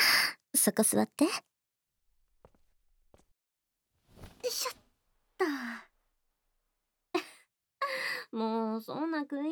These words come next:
入るように見られたら恥ずかしいって。ほんと。あたしのおっぱいが好きみたいだね。汗かいてるけど、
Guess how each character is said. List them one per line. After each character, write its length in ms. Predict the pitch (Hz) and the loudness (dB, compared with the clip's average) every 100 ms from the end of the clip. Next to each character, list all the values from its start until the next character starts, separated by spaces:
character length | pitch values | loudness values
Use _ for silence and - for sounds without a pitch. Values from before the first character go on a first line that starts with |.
| 349 | -2
入 20 | |
る 100 | 320 | -2
よ 160 | 277 233 | -2 -4
う 60 | |
に 160 | 214 202 | -6 -6
見 160 | 196 202 | -8 -8
ら 120 | 247 | -6
れ 140 | 247 | -6
た 100 | 202 | -8
ら 140 | 185 196 | -8 -6
恥 200 | 185 247 | -6 -8
ず 40 | |
か 160 | 440 494 | -8 -8
し 100 | 480 | -6
い 180 | 359 254 | -4 -6
っ 40 | - - | -8 -14
て。 60 | 196 190 185 196 311 508 _ _ _ _ _ _ _ _ _ | -10 -8 -8 -10 -14 -16 _ _ _ _ _ _ _ _ _
ほ 220 | - 311 320 | -2 2 2
ん 400 | 311 311 302 330 320 _ | 2 0 -2 -4 -10 _
と。 100 | 392 - _ _ _ _ _ _ _ _ _ _ _ _ - | -16 -16 _ _ _ _ _ _ _ _ _ _ _ _ -10
あ 120 | 226 | -8
た 120 | 247 | -8
し 140 | 240 240 | -6 -4
の 220 | 240 240 | -4 -4
お 20 | |
っ 60 | 240 _ | -8 _
ぱ 160 | 208 | -10
い 80 | 190 | -10
が 120 | 180 | -10
好 80 | 170 156 - | -14 -14 -14
き 140 | - 330 | -4 -4
み 60 | 415 | -4
た 80 | 349 | -8
い 120 | 302 247 | -10 -8
だ 100 | 226 | -10
ね。 120 | 262 339 330 320 330 339 392 494 _ _ _ _ _ _ _ _ _ _ _ _ _ _ _ _ _ _ - | -8 -6 -8 -10 -12 -14 -16 -20 _ _ _ _ _ _ _ _ _ _ _ _ _ _ _ _ _ _ -8
汗 400 | 277 - 392 359 | -6 -6 -4 -6
か 240 | - 269 | -8 -12
い 100 | 254 | -10
て 140 | - | -10
る 100 | 233 214 | -10 -10
け 140 | - | -16
ど、 160 | 190 | -20